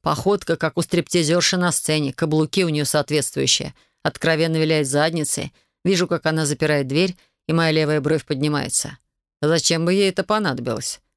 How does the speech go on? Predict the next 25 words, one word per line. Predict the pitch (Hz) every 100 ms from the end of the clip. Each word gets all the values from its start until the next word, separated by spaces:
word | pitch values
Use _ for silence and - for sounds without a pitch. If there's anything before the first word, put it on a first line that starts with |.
| -
Мне | 175 180
что, | - 147
сейчас | - 165 170
опять | 165 180 151
будут | 165 165
предлагать | - 160 165 156 160
то | - 165
же, | 156
что | - 160
и |
пару | 151 165 160
дней | 139 156
назад? | 147 147 151 185 _ _ _ _ _ _
Очень | - 147 156 147
смахивает | - 151 - 147 147 -
на | 160
то. | - 139 139 _ _ _ _
Откидываюсь | - 170 - 202 180 180
на | 175
спинку | 170 - 180 175
кресла, | 165 156 139 127 131
продолжаю | 151 151 165 151 175
буравить | 143 165 160 151
Веру | 147 156
взглядом. | 147 143 143 139 139